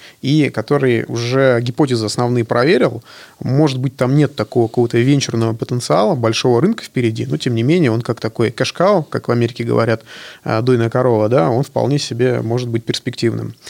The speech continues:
И, э, как правило, мы занимаемся такими проектами. Сейчас, там, последнее время, последние полгода мы немножко расширили, а, сферу деятельности, в том числе берем, а, как раз, а, проекты, которые оцениваются не через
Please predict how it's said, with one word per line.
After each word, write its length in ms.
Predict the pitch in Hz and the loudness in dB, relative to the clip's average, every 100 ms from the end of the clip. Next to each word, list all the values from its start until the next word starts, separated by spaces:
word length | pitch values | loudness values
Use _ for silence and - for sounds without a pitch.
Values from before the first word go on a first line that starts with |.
| - - - | -18 -18 -10
И, 300 | - 120 120 120 | -2 2 4 4
э, 420 | 117 117 113 117 - _ - - - _ | 4 4 2 0 -6 _ -18 -18 -20 _
как 180 | 135 127 | -6 -2
правило, 320 | 156 220 151 | 2 2 4
мы 120 | 131 | 2
занимаемся 400 | 139 123 123 120 | 2 2 2 0
такими 280 | 123 117 113 | -4 -2 -4
проектами. 440 | - 107 101 - - _ - - - | 0 -4 -4 -16 -20 _ -20 -20 -10
Сейчас, 640 | - 135 170 151 - - _ - - | -6 0 0 0 -4 -10 _ -16 -8
там, 140 | 123 | -8
последнее 460 | 117 113 131 131 113 | -4 -2 0 2 2
время, 240 | 117 131 | 2 0
последние 320 | 107 110 123 117 | -2 -2 -2 0
полгода 440 | 117 117 127 113 | 0 2 2 2
мы 140 | 107 117 | 0 0
немножко 340 | 120 113 123 | -2 -2 -2
расширили, 640 | 117 - 214 214 147 107 - - - - | 0 0 0 2 2 0 -6 -20 -20 -6
а, 220 | 117 113 | -4 -2
сферу 340 | - - 117 | -2 0 0
деятельности, 500 | 117 123 113 110 - | 2 2 0 -6 -8
в 40 | 110 | -2
том 140 | 147 | 0
числе 260 | 147 - 143 | 0 0 0
берем, 380 | 117 117 139 135 - - - - | 2 2 2 -2 -10 -18 -20 -6
а, 280 | - 113 110 | -2 -2 -2
как 180 | 113 | -2
раз, 400 | 123 131 135 - | 0 0 0 -2
а, 100 | 120 | 0
проекты, 520 | 113 - 117 147 - 120 | 0 0 2 2 0 -4
которые 580 | 120 - 127 120 117 120 | -2 2 2 4 2 0
оцениваются 680 | 127 - 139 131 120 120 - | -4 -2 0 2 0 0 -2
не 140 | 117 | -4
через 500 | 120 127 120 113 - | -2 0 0 -2 -2